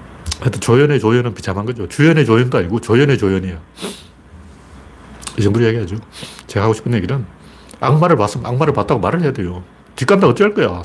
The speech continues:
당선된다 해도 더 골치야. 네, 다음 곡지는 비열한 이수정. 이수정이라는 양반이 뭐 이쪽 저쪽에 양다리 걸치고 저울질 하다가 결국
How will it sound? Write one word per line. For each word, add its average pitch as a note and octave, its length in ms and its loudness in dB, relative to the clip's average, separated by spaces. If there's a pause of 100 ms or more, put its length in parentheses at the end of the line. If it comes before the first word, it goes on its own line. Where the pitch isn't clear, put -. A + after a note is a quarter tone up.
당선된다 D#3+ 420 0
해도 C3+ 140 2
더 A#2 100 -4
골치야. A2+ 440 0 (2500)
네, G2 60 -4 (140)
다음 A2+ 240 -2
곡지는 A#2 360 -4 (1600)
비열한 D3+ 840 2
이수정. F#2+ 680 -10 (840)
이수정이라는 C3+ 520 2
양반이 C#3+ 320 2
뭐 F#2 160 -2
이쪽 F2+ 240 -2
저쪽에 B2 360 2
양다리 G#2 280 0
걸치고 A2+ 400 0 (120)
저울질 B2 320 2
하다가 A2 240 0
결국 G2+ 320 -2